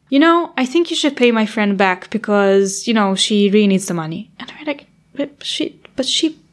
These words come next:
offered to pay the dinner for us. Like, nobody forced her to do it."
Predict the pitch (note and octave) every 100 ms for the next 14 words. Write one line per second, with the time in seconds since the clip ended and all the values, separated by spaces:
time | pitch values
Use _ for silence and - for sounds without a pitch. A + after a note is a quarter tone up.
0 | _ - B3+ - A#3+ A3+ A3+ A3 - A#3
1 | A#3 G3 F3+ G#3 A#3+ C#4+ - D#3+ D3+ -
2 | F3 G3+ A#3+ B3 G3 - A3 A#3 F#3 F#3
3 | - F3+ F3 A#3